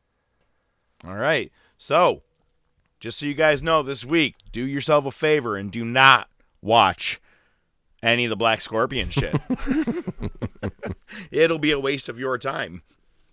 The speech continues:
No, but I appreciate you bringing all that to light because I never really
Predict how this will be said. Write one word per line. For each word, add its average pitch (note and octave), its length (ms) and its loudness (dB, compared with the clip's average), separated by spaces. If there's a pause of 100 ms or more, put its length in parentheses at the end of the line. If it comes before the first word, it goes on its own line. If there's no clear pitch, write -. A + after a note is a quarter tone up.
(880)
No, F#3 140 8
but F3+ 100 6
I - 40 6
appreciate G#3+ 380 0
you A3 60 -8
bringing F#3+ 480 -2 (340)
all D3 260 4
that D3+ 240 4
to D3 80 -8
light C3+ 200 0
because B2 220 -6
I A#2+ 40 -6
never A#2+ 220 -4
really A#2+ 500 -4